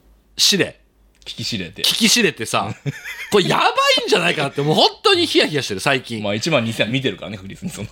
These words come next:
Speaker 1: 皆さんどうかつぶやかないでください。
Speaker 2: <laughs>
Speaker 1: それにか-、
Speaker 2: いやいやいや、
Speaker 1: そこだけはつぶや
Speaker 2: つぶやいてほしいんだよ。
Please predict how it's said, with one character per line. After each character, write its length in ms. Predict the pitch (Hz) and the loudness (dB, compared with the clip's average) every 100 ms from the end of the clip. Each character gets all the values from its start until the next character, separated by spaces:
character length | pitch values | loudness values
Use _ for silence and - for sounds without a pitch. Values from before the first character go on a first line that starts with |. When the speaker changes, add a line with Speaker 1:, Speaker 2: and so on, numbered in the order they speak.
| 117 - 139 - - - - - - - - | -8 -4 -4 -2 -4 -4 -10 -20 -20 -20 -12
Speaker 1:
皆 160 | - 80 | -4 -4
さ 140 | - | -4
ん 20 | 80 | -6
ど 80 | |
う 40 | 90 | -6
か 60 | - | -4
つ 180 | - | -2
ぶ 60 | 92 | 2
や 100 | 107 | 2
か 80 | 117 | 4
な 100 | 107 | 2
い 40 | |
で 60 | - | 2
く 80 | - | -2
だ 80 | |
さ 220 | - - 214 | -2 2 2
い。 40 | |
Speaker 2:
<laughs> 40 | |
Speaker 1:
そ 120 | - 127 | 4 2
れ 80 | |
に 120 | 185 143 | 4 4
か-、 80 | |
Speaker 2:
い 20 | 147 | 2
や 40 | |
い 40 | |
や 80 | 156 | 2
い 40 | 160 | 0
や、 60 | |
Speaker 1:
そ 120 | - | 2
こ 120 | 180 214 | 2 2
だ 100 | 214 | 4
け 100 | 202 | 2
は 60 | |
つ 60 | 156 | 2
ぶ 0 | |
や 40 | |
Speaker 2:
つ 40 | 180 | 2
ぶ 80 | |
や 100 | 196 | 2
い 80 | 190 | 0
て 80 | 151 | -2
ほ 120 | 131 | -2
し 140 | 131 160 | 0 0
い 20 | |
ん 80 | 123 | 0
だ 100 | |
よ。 80 | 90 | -4